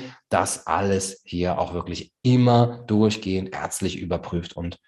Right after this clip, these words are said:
ähm, evaluiert wird und überwacht wird, ähm, dass man eben auch das Leben durch die Einhaltung einer Reihe komplexer Regeln entsprechend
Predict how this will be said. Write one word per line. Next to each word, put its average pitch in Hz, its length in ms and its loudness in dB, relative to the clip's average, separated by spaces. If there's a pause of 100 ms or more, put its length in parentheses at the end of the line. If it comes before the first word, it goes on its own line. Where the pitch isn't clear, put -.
(300)
ähm, 80 580 -4
evaluiert 98 760 2 (120)
wird 87 360 0
und 92 140 -8
überwacht 156 520 0
wird, - 200 -14 (360)
ähm, 95 280 2
dass 92 220 0
man 98 160 2
eben 95 200 -2
auch - 160 -6
das - 180 -8
Leben 95 300 0
durch 90 160 0
die - 180 -10
Einhaltung 95 640 0
einer 80 200 -4
Reihe 101 320 0
komplexer 82 640 -2
Regeln 85 380 0
entsprechend - 640 -8